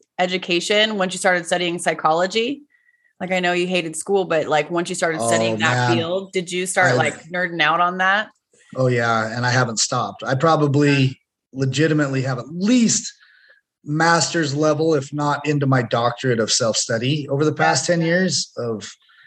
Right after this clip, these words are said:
Speaker 2: anything that, like, my first professor, I was talking to him and explained my story. And he's like, "You know what? Write your story down and study you."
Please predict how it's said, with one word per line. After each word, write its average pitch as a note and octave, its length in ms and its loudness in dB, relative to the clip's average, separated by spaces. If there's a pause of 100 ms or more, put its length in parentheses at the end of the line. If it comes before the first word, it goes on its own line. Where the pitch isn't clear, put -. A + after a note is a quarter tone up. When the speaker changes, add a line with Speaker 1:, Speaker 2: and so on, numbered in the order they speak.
(720)
Speaker 2:
anything F3+ 540 2
that, D3+ 140 2
like, C3 200 0 (280)
my C3+ 160 -2
first E3 420 0
professor, C#3 580 0
I B2 60 2
was A#2+ 140 -2
talking B2+ 320 -2
to C3+ 160 2
him B2+ 100 2
and B2 100 0
explained A#2+ 400 0
my A2 120 2
story. C3+ 260 2
And A#2+ 80 2
he's A2 140 0
like, A2 180 -2
"You A#2 60 -4
know B2+ 100 0
what? C3 260 4
Write D3 200 2
your F3 100 0
story F3 300 4
down D#3 240 2
and A#2+ 120 0
study C3+ 340 0
you." A2 300 -8